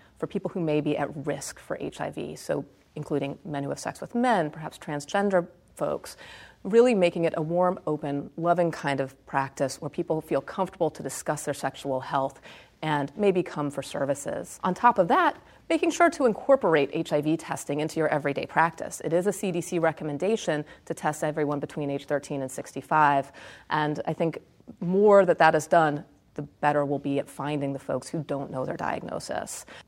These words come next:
On top of that, what really is the topic for today's presentation is to discuss prep, right? Talk about prep in your practice,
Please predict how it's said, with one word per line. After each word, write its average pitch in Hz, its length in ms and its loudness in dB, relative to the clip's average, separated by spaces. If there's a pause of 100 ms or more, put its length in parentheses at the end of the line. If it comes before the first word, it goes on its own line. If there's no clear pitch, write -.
(100)
On 160 120 2
top 156 200 6
of 143 80 4
that, 226 220 6
what 170 140 6
really 170 300 6
is 143 160 2
the 151 100 -2
topic 151 340 -2
for - 120 -8
today's 214 440 0
presentation 135 800 -6 (340)
is 180 140 -2
to 196 100 -2
discuss 170 600 0 (260)
prep, - 440 -4 (200)
right? 143 360 2 (320)
Talk 202 180 4
about 196 220 4
prep 151 220 -2
in 147 80 -2
your 139 80 0
practice, 139 520 2